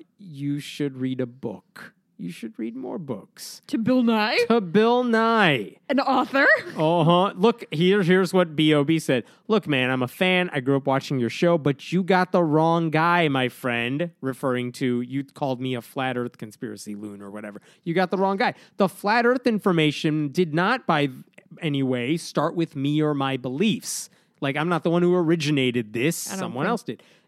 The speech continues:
Speaker 1: No one argued that
Speaker 2: Yeah.
Speaker 1: he originated. You, and then he said, "You know, I could point you to some books." Really?
Speaker 2: Oh.
Speaker 1: Really?
Speaker 2: Well, you know, Hemant, if it's in a book, it's proof.
Speaker 1: He actually said the name of some books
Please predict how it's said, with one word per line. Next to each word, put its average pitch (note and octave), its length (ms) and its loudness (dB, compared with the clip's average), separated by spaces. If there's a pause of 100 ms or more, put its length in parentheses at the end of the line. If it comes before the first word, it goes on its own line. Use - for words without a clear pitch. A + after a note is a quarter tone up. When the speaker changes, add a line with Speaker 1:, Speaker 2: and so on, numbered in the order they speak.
Speaker 1:
No C#3+ 120 -6
one F3+ 240 -4
argued D3 500 -4
that G3 40 -4
Speaker 2:
Yeah. E3+ 260 -4
Speaker 1:
he E3 80 -8
originated. - 320 -14 (240)
You, A#3 280 0
and F3+ 180 0
then F3+ 100 2
he F#3 80 2
said, E3 260 0
"You D3+ 120 2
know, F3 220 0 (160)
I A3+ 140 -2
could D3 220 -4
point G3+ 380 -4
you C#3+ 120 0
to D3 180 -4
some B2 340 -6
books." - 760 -2 (960)
Really? G3 720 -6
Speaker 2:
Oh. C4 600 -4
Speaker 1:
Really? D3+ 680 -2 (140)
Speaker 2:
Well, D#4+ 180 -2
you D#4 140 -4
know, E4+ 140 -4
Hemant, F3+ 340 -6 (480)
if A#3 180 -4
it's C4 140 -6
in C4 120 -2
a A3+ 60 2
book, F3+ 420 -4 (360)
it's G#3 160 -2
proof. - 520 -12
Speaker 1:
He G#3+ 120 4
actually G3+ 360 0
said D3 260 -2
the D#3+ 80 -2
name C3 300 0
of D3 100 -6
some D#3 220 -6
books E3+ 560 -2